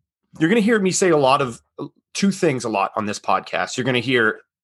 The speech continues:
the best C R M or the number one C R M for scaling companies, and you're gonna hear me say, "Crafted, not cobbled." And, and the reason this relates to your question is that if you are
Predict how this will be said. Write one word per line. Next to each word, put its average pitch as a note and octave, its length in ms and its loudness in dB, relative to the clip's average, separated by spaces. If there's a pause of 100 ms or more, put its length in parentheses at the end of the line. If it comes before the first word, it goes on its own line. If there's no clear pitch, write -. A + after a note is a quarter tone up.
(240)
the B2 140 -10
best D3+ 320 -2
C D#3+ 180 -2
R C3+ 140 4
M B2 120 0
or A2+ 40 -2
the G#2+ 80 -6
number C#3 260 2
one C#3+ 160 2
C C3 160 -2
R B2+ 80 4
M A2+ 100 -2
for A2+ 60 -10
scaling C3 400 0
companies, E3+ 500 -2 (380)
and D3+ 100 0
you're C#3+ 60 0
gonna C3+ 100 -2
hear C#3+ 200 0
me C#3 120 -2
say, A#2 440 0 (420)
"Crafted, C#3+ 720 0
not A2+ 380 0
cobbled." - 500 -4 (480)
And, B2+ 420 0
and C3+ 160 0
the C#3+ 60 2
reason F#3 500 2
this D3+ 220 0
relates C#3 380 0
to C3 80 -4
your G#2+ 140 0
question G#3+ 600 -2 (460)
is C#3+ 80 -2
that D#3 160 0
if C#3+ 180 -6
you F#3 240 0
are E3 340 2